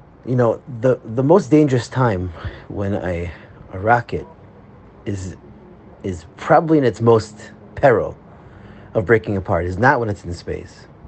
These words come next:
And it's not even when it's going out of the atmosphere.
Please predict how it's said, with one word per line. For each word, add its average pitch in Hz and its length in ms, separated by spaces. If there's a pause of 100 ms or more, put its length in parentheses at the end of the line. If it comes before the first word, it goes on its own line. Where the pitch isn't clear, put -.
(1040)
And 113 60
it's 117 120
not 147 120
even 160 220
when 147 120
it's 135 160
going 143 560 (680)
out 151 260 (400)
of 127 140
the 139 340 (1160)
atmosphere. 123 540